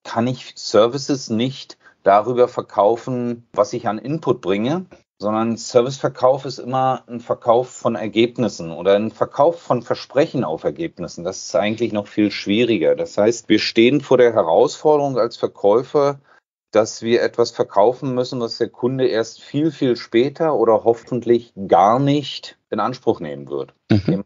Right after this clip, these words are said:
Speaker 1: Versicherung wieder. Das, das ist sicherlich große Herausforderung.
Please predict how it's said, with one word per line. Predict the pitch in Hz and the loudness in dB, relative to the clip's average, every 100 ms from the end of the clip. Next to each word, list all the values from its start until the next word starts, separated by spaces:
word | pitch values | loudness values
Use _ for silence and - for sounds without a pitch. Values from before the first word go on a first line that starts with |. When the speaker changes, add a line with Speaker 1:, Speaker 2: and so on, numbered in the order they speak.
| _ | _
Speaker 1:
Versicherung | 101 90 107 110 85 76 | -6 -6 -2 -2 -2 -4
wieder. | 123 127 | -2 0
Das, | 107 - | -2 0
das | 110 107 | 0 0
ist | 120 - | -2 -2
sicherlich | 120 127 117 120 - - - - | 0 2 2 0 -6 -20 -20 -4
große | 95 117 123 120 | 2 2 2 2
Herausforderung. | 95 98 127 - - 127 127 131 | 4 4 2 0 2 4 4 0